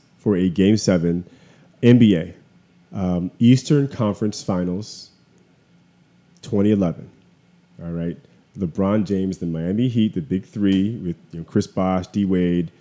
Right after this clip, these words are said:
We're going up against arch nemesis Boston Celtics, right? And for years, LeBron,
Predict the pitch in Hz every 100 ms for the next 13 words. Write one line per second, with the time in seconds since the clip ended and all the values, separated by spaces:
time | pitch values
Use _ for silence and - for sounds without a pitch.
0 | _ _ _ _ - 85 107 98 87 101
1 | 95 92 - - 110 110 - 98 95 -
2 | 92 - 90 90 95 - 82 - 90 -
3 | - - 92 82 82 - 92 85 92 90
4 | 98 127 101 78 95 - - 107 92 80
5 | 98 101 101 101